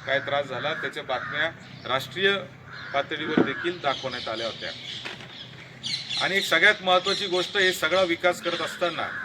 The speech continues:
संगमनेर शहरामध्ये शांतता राहिली पाहिजे, इथल्या व्यापाऱ्यांना, छोट्या व्यापाऱ्यांना संरक्षण मिळालं पाहिजे,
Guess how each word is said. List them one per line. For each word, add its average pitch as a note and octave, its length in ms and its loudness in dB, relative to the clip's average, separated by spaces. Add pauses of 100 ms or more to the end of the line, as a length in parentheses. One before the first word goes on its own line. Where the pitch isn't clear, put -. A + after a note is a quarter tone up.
(520)
संगमनेर F3 460 0
शहरामध्ये E3 760 0 (800)
शांतता F3 500 2
राहिली F3 260 4
पाहिजे, F3 480 0 (480)
इथल्या E3 360 6 (840)
व्यापाऱ्यांना, E3+ 640 4
छोट्या D#3 340 -2
व्यापाऱ्यांना E3 800 0 (500)
संरक्षण E3+ 460 -2
मिळालं E3+ 280 4
पाहिजे, F3 500 0